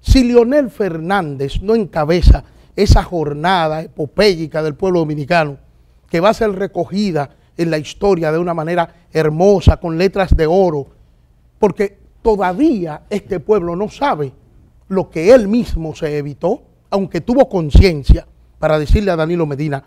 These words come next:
"No, otra modificación, no". ¿Mm? Si eso no se da, la llamada de Pompeo no existe.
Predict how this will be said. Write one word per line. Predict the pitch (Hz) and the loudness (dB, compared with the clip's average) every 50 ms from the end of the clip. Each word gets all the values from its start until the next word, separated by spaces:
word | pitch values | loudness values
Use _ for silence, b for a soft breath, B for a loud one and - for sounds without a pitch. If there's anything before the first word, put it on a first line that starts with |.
| _ _ - | _ _ -12
"No, | 143 160 185 185 156 131 - _ _ _ _ _ _ | -2 2 4 4 4 2 -2 _ _ _ _ _ _
otra | - 190 208 - 208 185 | 0 0 2 2 2 0
modificación, | 175 175 165 160 - 160 143 - 143 - - 160 156 156 | 0 0 -2 -4 -4 -6 -6 -8 -8 -8 -6 -6 -6 -4
no". | 160 175 202 190 - - _ _ _ _ _ _ _ _ _ _ _ _ _ _ _ _ _ _ _ - | -2 0 0 0 -2 -4 _ _ _ _ _ _ _ _ _ _ _ _ _ _ _ _ _ _ _ -10
¿Mm? | 226 262 - _ - | -10 -10 -10 _ -12
Si | - - - 262 233 240 311 | -10 -6 -2 -2 0 0 0
eso | 381 403 302 - - 226 208 | 0 0 -2 -2 -4 -6 -4
no | 190 196 226 262 | -2 -2 -2 -4
se | 240 - - 175 156 143 | -4 -6 -8 -10 -8 -6
da, | 147 147 151 147 _ _ _ _ _ _ | -6 -6 -6 -8 _ _ _ _ _ _
la | - 165 170 | -4 -2 -2
llamada | 156 170 160 185 226 226 220 | -2 -2 -4 -4 -4 -2 -2
de | 220 214 | -2 -2
Pompeo | - - 214 190 - 214 220 220 | -2 -4 -6 -6 -4 -2 -2 -2
no | 214 226 | -2 -2
existe. | 208 - - 240 247 - - - 175 143 123 | -4 -4 -4 -4 -2 0 0 -2 -2 -4 -10